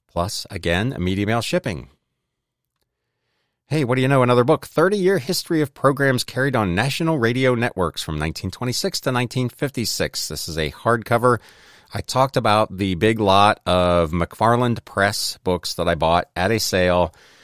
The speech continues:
It's probably been six or eight weeks ago now. I paid a couple of bucks a piece for 'em. If you can find them at anything like that price, I would grab as many of 'em as you can. I only left a handful of 'em there that didn't appear to have much value,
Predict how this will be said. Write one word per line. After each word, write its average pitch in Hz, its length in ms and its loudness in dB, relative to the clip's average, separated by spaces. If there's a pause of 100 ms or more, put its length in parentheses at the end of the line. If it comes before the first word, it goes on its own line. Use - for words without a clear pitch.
(520)
It's 139 120 -8
probably 143 440 0
been 117 280 4
six - 340 -2
or 107 140 0
eight 98 200 -2
weeks 117 300 -4
ago 120 180 2
now. 113 360 4
I 98 80 2
paid 95 240 -2
a 87 40 0
couple 131 300 0
of 123 80 2
bucks 117 240 0
a - 60 -4
piece 113 320 -6
for 110 260 2
'em. 107 220 -2 (1000)
If 92 180 -6
you 90 120 -4
can 82 180 -4
find 123 360 0
them 117 360 0 (160)
at 90 260 0
anything 101 440 -2
like 92 320 0
that 98 240 0
price, 98 420 -2 (140)
I 82 160 -4
would 78 240 -6
grab 92 240 2
as 90 100 -2
many 113 220 0
of 110 100 2
'em 104 60 0
as 92 100 -2
you 104 80 -2
can. 113 340 0
I 110 220 0
only 131 260 2
left 98 300 2
a 78 80 -6
handful 110 480 -2
of 110 100 2
'em 107 120 0
there 107 320 0 (640)
that 107 240 -2
didn't 107 260 -2
appear 110 220 -4
to 95 80 -4
have 98 180 -2
much 95 200 -2
value, 98 400 2